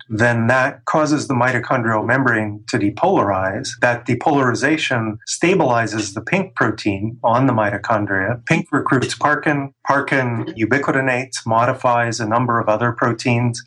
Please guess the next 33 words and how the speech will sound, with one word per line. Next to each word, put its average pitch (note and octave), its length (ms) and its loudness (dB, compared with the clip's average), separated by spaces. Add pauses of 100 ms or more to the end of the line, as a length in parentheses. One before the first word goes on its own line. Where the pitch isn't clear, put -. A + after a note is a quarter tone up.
and A2+ 340 2
that C#3+ 440 2
then A#2 520 0 (100)
ultimately D3 500 0
results A2 800 0
in A2 420 2
the A#2 100 2
damaged C#3+ 520 0
mitochondria G#2+ 960 0 (160)
being A2 560 2
taken C#3 280 2
up A#2 200 0
by G#2+ 160 2
autophagy, G#2 880 -2
taken B2 320 0
up A2+ 180 -2 (160)
by G#2 360 0 (120)
membrane B2 460 2
structures A2 760 0
that G#2+ 440 0
target B2 320 0
it A2+ 140 0
off A2 440 0
to A2+ 400 2
the G#2+ 100 0
lysosome, A2 840 0
sort A2+ 160 0
of A2 80 -2 (160)
garbage A2 380 0
disposal A2 560 0
of G2+ 100 -6
the G#2+ 80 -12
cell. A2 460 0